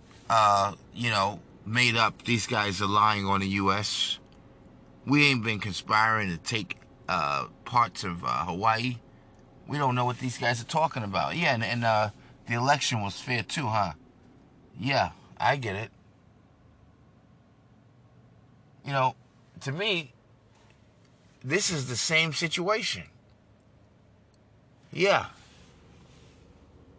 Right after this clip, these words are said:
If, it, honestly, if you ask me, this is the same goddamn situation.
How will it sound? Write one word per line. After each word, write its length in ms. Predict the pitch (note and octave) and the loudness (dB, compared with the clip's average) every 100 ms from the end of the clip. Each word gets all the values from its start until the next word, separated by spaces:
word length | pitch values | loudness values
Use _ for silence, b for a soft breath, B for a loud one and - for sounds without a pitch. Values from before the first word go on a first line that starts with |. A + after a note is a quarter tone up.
| - - - - - - - - - - - - - - - | -20 -20 -20 -20 -20 -20 -20 -20 -20 -20 -20 -20 -20 -20 -4
If, 180 | A#2+ C3 - | -2 -2 0
it, 120 | B2+ | 2
honestly, 420 | - F#3+ F#3 - C3 | 6 6 6 2 0
if 40 | |
you 100 | C#3+ | 0
ask 320 | - B2+ C#3 C3+ | -2 -2 -2 -4
me, 400 | A2+ A2+ A#2 - | -4 -4 -6 -10
this 380 | F#2+ A2+ C3+ B2 | -6 -4 -2 -4
is 240 | B2 A#2+ | -6 -8
the 80 | C3 | -8
same 460 | A#2+ - F#2 G2 A2+ | -6 -4 -4 -4 -6
goddamn 500 | - F#2+ - F2+ G#2+ | -2 -2 0 -2 -2
situation. 720 | - F2 D2+ D2+ G3 A3 - | -4 -6 -4 0 0 0 -6